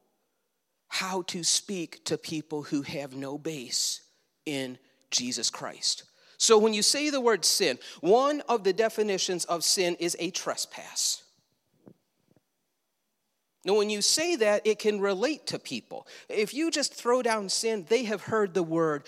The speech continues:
so many times, just like gospel.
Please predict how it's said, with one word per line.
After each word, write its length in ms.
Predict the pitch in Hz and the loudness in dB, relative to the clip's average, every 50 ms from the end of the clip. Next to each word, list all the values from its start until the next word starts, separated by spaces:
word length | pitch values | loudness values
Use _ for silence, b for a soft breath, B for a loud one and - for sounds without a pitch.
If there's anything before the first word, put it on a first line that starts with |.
| B B | B B
so 460 | B - - - - 196 185 180 175 | B 4 6 6 6 4 2 2 0
many 240 | 170 165 156 151 143 | 0 -2 -2 -4 -4
times, 400 | - - - 120 104 113 110 - - - | -6 -6 -6 -6 -6 -6 -8 -10 -6 -4
just 200 | 240 240 - - | 0 0 0 0
like 200 | 233 180 - - | 0 -2 -2 -4
gospel. 560 | 151 143 131 120 - - - - - - | -6 -6 -6 -8 -10 -10 -10 -14 -18 -18